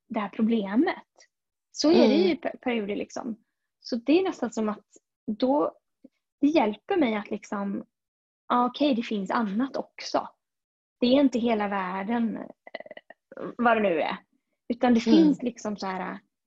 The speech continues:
Speaker 1: Gud är god och det finns liv och det finns saker jag behöver göra. Så att jag slipper bli helt uppslukad av,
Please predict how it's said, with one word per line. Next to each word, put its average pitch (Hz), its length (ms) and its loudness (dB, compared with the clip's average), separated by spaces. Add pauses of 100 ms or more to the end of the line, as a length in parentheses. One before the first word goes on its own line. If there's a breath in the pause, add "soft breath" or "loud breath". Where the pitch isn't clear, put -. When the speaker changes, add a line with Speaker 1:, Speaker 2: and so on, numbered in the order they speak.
Speaker 1:
Gud 254 340 0
är 269 40 2
god 247 380 -2
och 247 60 -4
det 240 80 -2
finns 247 200 -4
liv 240 260 0
och 233 60 -4
det 226 60 -4
finns 233 180 -4
saker 233 240 -4
jag 208 80 -4
behöver 214 160 -4
göra. 196 580 -2 (840)
Så - 160 -8
att 226 80 -8
jag 226 120 -10
slipper - 720 -4
bli 254 200 0
helt 208 200 -4
uppslukad 208 840 -8
av, - 440 -6